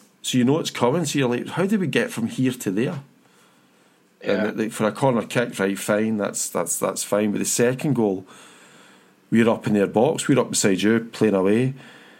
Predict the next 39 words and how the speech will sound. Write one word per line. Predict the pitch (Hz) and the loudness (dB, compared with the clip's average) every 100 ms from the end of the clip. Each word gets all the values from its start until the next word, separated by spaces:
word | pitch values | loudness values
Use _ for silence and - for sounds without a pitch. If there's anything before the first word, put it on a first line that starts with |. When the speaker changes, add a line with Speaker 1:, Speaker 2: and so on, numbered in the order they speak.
| _ - | _ 0
Speaker 1:
you're | 120 | 2
like, | 120 | 2
"How | 120 226 | 2 2
do | 220 | 4
we, | 202 | 2
how | 123 202 | 2 4
does | 226 - | 2 2
he | 185 | 0
get, | 123 113 117 - - _ - - | 2 2 2 -2 -16 _ -14 -2
how | 135 | 0
does | 180 | 0
it | 175 - | 0 2
get | 110 123 - | 2 2 0
to | 113 90 90 - | 0 0 -4 -8
two | - 117 101 | 0 4 4
all | 107 107 | 4 2
or | 92 | 0
two | - 98 | 2 4
one?" | 104 131 139 - - - - - - - | 4 0 -2 -6 -20 -20 -20 -20 -12 0
And | 113 | 0
it's | - | 2
Starfelt | - 120 123 113 | 2 2 2 0
just | 104 92 | 0 -4
clatters | - 104 101 98 | 2 2 4 2
into | 127 | 0
somebody. | 143 156 156 156 151 139 - - - | 0 0 0 0 -2 -6 -20 -16 0
And | 131 | 2
actually, | 156 220 214 | 4 4 2
Starfelt | 143 - 196 208 202 | 2 2 2 2 0
clatters | - 151 120 120 | 2 2 2 2
in, | 117 104 - - _ - | 2 2 -2 -10 _ -2
and, | 107 110 - - - - - _ | 0 0 -2 -12 -20 -20 -20 _
but | - 127 | -4 0
they, | 131 - - _ - | 0 -2 -14 _ -4
Dundee | 135 160 156 | 0 2 0
take | 139 135 | 2 2
the | 139 | 2
ball | 98 113 117 | 2 2 2
slightly, | 117 123 117 107 104 | 0 0 0 2 0